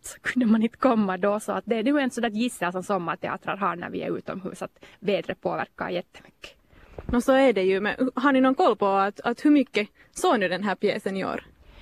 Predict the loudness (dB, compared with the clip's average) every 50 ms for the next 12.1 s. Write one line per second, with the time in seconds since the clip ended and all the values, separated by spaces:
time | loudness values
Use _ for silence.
0 | -10 -6 -2 0 0 2 2 2 2 2 2 2 0 -2 -2 0 0 0 2 0
1 | -2 -2 -4 -4 -4 -6 -6 -8 -8 -8 -8 -8 -8 -6 -6 -6 -6 -6 -4 -2
2 | -2 -2 -2 -4 -6 -8 -8 -6 -4 -6 -6 -6 _ -20 -20 -20 -20 -18 -10 -6
3 | -4 -4 -4 -4 -6 -6 -6 -8 -10 -12 -16 -6 -2 0 0 0 0 0 -2 -4
4 | -4 -6 -10 -12 -14 _ _ _ _ _ _ _ -6 -6 -4 -4 -6 -8 -12 -10
5 | -10 -10 -8 -6 -8 -8 -6 -4 -4 -4 -4 -6 -8 -8 -8 -8 -8 -8 -12 -10
6 | _ -8 -6 -4 -4 -4 -4 -4 -4 -2 -2 -4 -2 0 0 2 2 2 0 -2
7 | -2 -4 -4 -4 -6 -4 -4 -2 0 0 2 0 0 0 -2 -6 -4 -4 -4 -2
8 | -2 -2 -2 -2 -4 -4 -2 -2 -2 -2 -2 -4 -4 -4 -4 -4 -2 -2 -2 -2
9 | 0 0 0 0 -2 -6 -8 -6 -4 -4 -4 -2 -2 -4 -4 -4 -4 -2 0 0
10 | 0 -2 -2 -6 -10 _ _ -6 -4 -4 -4 -6 -8 -12 -18 _ _ _ -20 -20
11 | -20 -20 -20 _ _ -6 -4 -4 -4 -4 -6 -8 -12 -10 _ -6 -6 -6 -4 -6
12 | -8 -8